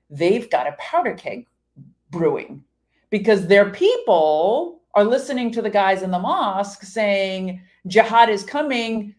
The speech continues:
jihad fi sabilillah, we're fighting on Allah's way, the end is near," and their <laughs> whole ma-, their masses are being attracted to that message, and they're like, "Wait, can't we all just get along?" That won't work. They, they will need and have to respond.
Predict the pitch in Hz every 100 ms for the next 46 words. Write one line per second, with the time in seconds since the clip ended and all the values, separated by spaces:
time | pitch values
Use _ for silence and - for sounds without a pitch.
0 | - 220 226 220 214 240 214 208 202 202
1 | 277 269 240 214 196 190 233 226 220 208
2 | 202 - 208 196 190 208 294 254 233 220
3 | 220 _ - 214 - 233 214 202 226 359
4 | 277 233 233 - _ 214 240 - - -
5 | 415 480 _ - 392 - 277 202 233 214
6 | 208 320 427 427 208 190 196 - _ _
7 | 220 220 240 226 226 240 247 214 226 220
8 | 226 311 262 226 220 214 220 214 202 208
9 | 180 - 185 185 170 160 156 151 143 139
10 | - - _ _ _ _ 196 - 208 180
11 | 165 185 - _ _ _ _ _ _ _
12 | _ _ _ 160 196 196 180 202 233 208
13 | 202 185 190 233 240 185 175 175 170 -
14 | 202 - 190 160 160 - 170 180 - -